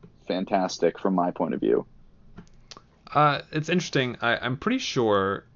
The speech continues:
Speaker 2: that you're the only person from this season that had played any kind of game like this before. Uh, I think you'd told me you'd played other types of things
Speaker 1: So
Speaker 2: like
Speaker 1: years,
Speaker 2: this.
Speaker 1: years and years ago,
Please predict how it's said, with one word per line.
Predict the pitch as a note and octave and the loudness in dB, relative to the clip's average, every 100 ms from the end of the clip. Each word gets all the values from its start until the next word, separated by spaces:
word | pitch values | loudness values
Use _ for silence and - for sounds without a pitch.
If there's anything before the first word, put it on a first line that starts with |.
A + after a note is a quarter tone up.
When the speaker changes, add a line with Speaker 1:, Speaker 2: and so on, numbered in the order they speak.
| A2 | -4
Speaker 2:
that | G#2+ - | -2 -2
you're | G2+ A#2 | 0 0
the | B2+ - | 0 -4
only | G#2 A2 A2 | -2 -2 -2
person | - G#2+ - G2 | 2 0 0 -4
from | F#2+ G2 | -4 -4
this | G2 | -4
season | - G#2+ G2 F#2+ | 0 0 2 0
that | F#2 | 0
had | F#2+ | -2
played | - A2 G#2 | 0 4 4
any | G2 F#2+ G#2 | 4 0 -2
kind | A2 - G2 G2 | -4 -2 0 2
of | F#2+ F#2 - - - _ - - G#2+ | 0 -2 -12 -20 -20 _ -20 -16 -4
game | G2+ G2+ G#2+ | 2 4 4
like | F#2+ G2+ - | 2 2 2
this | G#2+ - | -2 -2
before. | G2+ - F2 G2+ D3+ - - - - - - - - | -8 -4 2 4 2 -2 -18 -20 -20 -20 -12 -10 -8
Uh, | G2+ F2+ | -6 -6
I | E2+ | -4
think | F#2+ A#2+ G#2+ | -2 -2 0
you'd | A2 G2 | -2 2
told | G#2+ G#2+ | 2 4
me | G2+ | 2
you'd | G2 F#2+ F#2+ | 0 -2 -2
played | G2+ G2 F#2+ - | 0 0 -2 -6
other | G2 F#2+ F#2 F2+ F2+ F#2+ - - - _ - | -4 0 0 0 -2 -4 -10 -20 -20 _ -6
types | - G2+ - | 0 0 0
of | F#2+ - | -6 -2
things | G#2 F#2 F#2 F#2 - - - - - | 0 0 -2 -4 -10 -18 -20 -8 0
Speaker 1:
So | - D3 | 6 6
Speaker 2:
like | C3 A#2+ F3 | 6 2 4
Speaker 1:
years, | G#3 A3+ G3+ C3 - - | 6 8 8 4 -2 -8
Speaker 2:
this. | - B2 | -6 0
Speaker 1:
years | D#3+ F3+ D#3+ | 4 6 6
and | C3+ A#2 | 4 6
years | A2+ A2+ | 6 6
ago, | G#2 F2 F2 D#2+ E2+ | 2 0 0 -4 -8